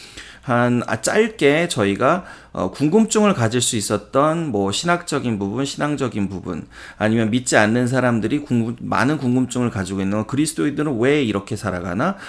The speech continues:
아니, 그리스도인들은 뭐 왜 이런 것들을 중요하게 생각을 하나? 하는 이런 질문들에 대한 대답들을 하는 성역 공부를 가질까 해요. 그래서 여러분들이 뭐 짧지만 들으시면서,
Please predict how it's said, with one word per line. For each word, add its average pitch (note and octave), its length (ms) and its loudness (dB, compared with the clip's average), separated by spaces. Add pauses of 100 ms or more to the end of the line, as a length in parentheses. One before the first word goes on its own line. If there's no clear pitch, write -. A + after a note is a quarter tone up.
(100)
아니, B2+ 140 0
그리스도인들은 C#3+ 840 0
뭐 G2+ 280 4 (140)
왜 B2 160 6
이런 A#2+ 220 6
것들을 A2 260 0
중요하게 A2+ 400 0
생각을 C3+ 440 -2
하나? A2+ 280 -2 (260)
하는 A3 300 2
이런 C#3+ 420 4
질문들에 D3 880 4
대한 A2+ 300 2
대답들을 G2+ 680 -2
하는 A#2+ 300 0
성역 E3 300 -4
공부를 G#2 380 -2
가질까 F2+ 400 -6
해요. G2 360 -2 (380)
그래서 A#2 260 4
여러분들이 C3+ 760 6
뭐 A2 200 2
짧지만 F3+ 720 4
들으시면서, A#2+ 1120 2